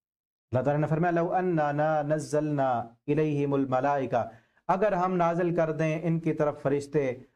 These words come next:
और इनसे बात करें, मुर्दे उठवा कर इनसे मुर्दे बात करने लग जाएं, "व हशरना अलैहिम कुल्ल शै", और इनके हर मुतालबे पर जो भी ये चाहते हैं, इनको वो सारी इनकी निशानियाँ इनके सामने आ जाएं, "मा कानू लियुमिनू", फिर भी ये ईमान नहीं लाएंगे।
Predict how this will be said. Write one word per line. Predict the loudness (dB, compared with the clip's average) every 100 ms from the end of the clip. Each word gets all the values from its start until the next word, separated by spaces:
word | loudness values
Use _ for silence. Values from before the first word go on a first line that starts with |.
| _
और | 0 2
इनसे | 0 0 0
बात | 2 0 0 -4 -2
करें, | 2 2 0
मुर्दे | 2 2 2 0
उठवा | 0 0 2 2
कर | 0 0
इनसे | 0 0 0 0 -2
मुर्दे | -2 0 0
बात | 2 0 0
करने | -2 0
लग | 0 0
जाएं, | 0 0 0 -4 _ _ -2
"व | 0 0
हशरना | 0 0 2 0
अलैहिम | 2 0 0 0
कुल्ल | 0 0
शै", | 0 0 0
और | 0 0 2
इनके | 0 0 0 0
हर | 2 0 0
मुतालबे | 0 0 0 0 0
पर | 2 -2 -4 _ _ -2
जो | 0 2
भी | 2
ये | 0
चाहते | 2 0 2 0
हैं, | 0 0
इनको | 0 -2 0 0 0 -4 _ _ -2
वो | 0
सारी | 2 2 2 0
इनकी | 0 0
निशानियाँ | 0 0 0 0 -2
इनके | -2 -4
सामने | -2 0 0 0
आ | 0 0
जाएं, | 0 0
"मा | 0 0
कानू | 0 -2 0
लियुमिनू", | -2 -2 -4 -4
फिर | -2 -4
भी | -4 -4
ये | -2
ईमान | 0 0 -2
नहीं | -2 -2
लाएंगे। | -4 -4 -8 -14